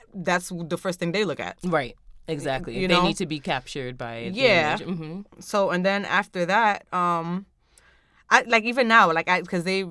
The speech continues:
Speaker 1: they have a, a description,
Speaker 2: Mm-hmm.
Speaker 1: little, a, a space for, like, a description, and, um,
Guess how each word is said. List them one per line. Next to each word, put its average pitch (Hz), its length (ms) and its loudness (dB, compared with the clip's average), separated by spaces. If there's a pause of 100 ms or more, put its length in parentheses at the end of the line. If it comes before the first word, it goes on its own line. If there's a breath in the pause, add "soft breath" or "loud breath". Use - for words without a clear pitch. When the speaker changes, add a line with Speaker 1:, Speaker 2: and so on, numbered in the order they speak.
(120)
Speaker 1:
they 185 200 -2
have 185 240 0
a, 175 220 0
a 160 60 -4
description, 214 840 -8
Speaker 2:
Mm-hmm. 156 520 -10
Speaker 1:
little, 208 200 -4
a, 185 220 -4
a 175 120 -4
space 180 240 -10
for, 175 220 -4
like, 160 140 -8
a 160 60 -6
description, 170 640 -8
and, 175 220 -4
um, 160 440 -6